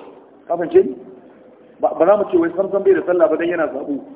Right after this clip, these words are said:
In dai yana da ƙwayan zarra na imani to insha Allah, Allah yana amsan sallar shi gwargwadon yanda imanin shi yake. Allah shi taimake mu.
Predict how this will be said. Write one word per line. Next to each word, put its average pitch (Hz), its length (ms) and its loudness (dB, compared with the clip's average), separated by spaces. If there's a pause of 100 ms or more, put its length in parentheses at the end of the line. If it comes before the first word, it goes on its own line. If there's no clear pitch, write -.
(720)
In 247 100 -4
dai 254 140 0
yana 240 160 4
da 180 80 -2
ƙwayan 175 320 0
zarra 190 240 -2
na 160 140 -8
imani 180 320 -6
to 147 100 -14
insha 180 240 -6
Allah, 175 240 -2 (760)
Allah 180 220 -2
yana 165 220 -4
amsan 170 280 -8
sallar 180 240 -2
shi 147 80 -14
gwargwadon 156 420 -4
yanda 196 180 -6
imanin 160 400 -6
shi 139 80 -8
yake. - 80 -14 (1500)
Allah 170 280 -4
shi - 80 -10
taimake 143 400 2
mu. 127 80 -6